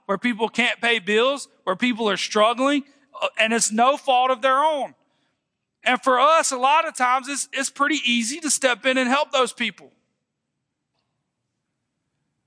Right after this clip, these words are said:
But what about the people that are hurting and it is their fault? Are we still caring about them? Are we still loving them?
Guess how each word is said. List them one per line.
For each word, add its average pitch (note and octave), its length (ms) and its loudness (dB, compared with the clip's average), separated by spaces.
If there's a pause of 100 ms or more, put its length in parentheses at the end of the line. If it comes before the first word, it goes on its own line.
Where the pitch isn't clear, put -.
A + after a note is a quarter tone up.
(400)
But G#3+ 180 2
what D4 180 6
about D#4 320 4
the B3+ 80 0
people A#3+ 380 0
that A3 180 2
are F#3 80 4
hurting G3+ 680 0
and G#3+ 160 2
it G#3 80 2
is C#4 280 2
their A3+ 200 2
fault? F3 500 -4 (2750)
Are F3+ 140 4
we G#3 100 4
still B3+ 300 4
caring G#3+ 440 2
about E3+ 300 0
them? F3+ 260 0 (920)
Are E3 100 0
we G3+ 100 2
still B3 280 2
loving G3 460 2
them? B2+ 220 -10